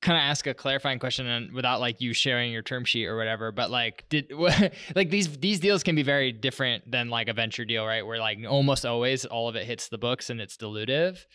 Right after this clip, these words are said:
uh, meaning that the company gets the money. But this was, like, kind of a buyout for the founder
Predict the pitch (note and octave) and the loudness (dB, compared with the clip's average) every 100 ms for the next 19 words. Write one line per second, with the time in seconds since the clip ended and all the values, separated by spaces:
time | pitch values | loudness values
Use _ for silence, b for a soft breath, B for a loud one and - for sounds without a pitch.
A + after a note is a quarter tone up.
0 | b b b B2 A#2 A#2+ A#2 A#2 A2 A#2 | b b b 0 0 0 -2 -2 -4 -4
1 | A2 A#2+ C3 C3 C3+ - C3 C#3+ C3 D#3+ | -2 -2 -2 -2 -2 -4 -2 0 0 0
2 | D3 D3 C#3 - C#3 C3+ C3 A#2 A#2+ A#2+ | 0 2 0 0 -2 0 -2 -2 0 0
3 | A2+ - A#2 A#2 F#3 G3 F3+ E3+ D#3 D3+ | -2 -4 -6 -4 0 2 2 4 4 2
4 | D#3 | -2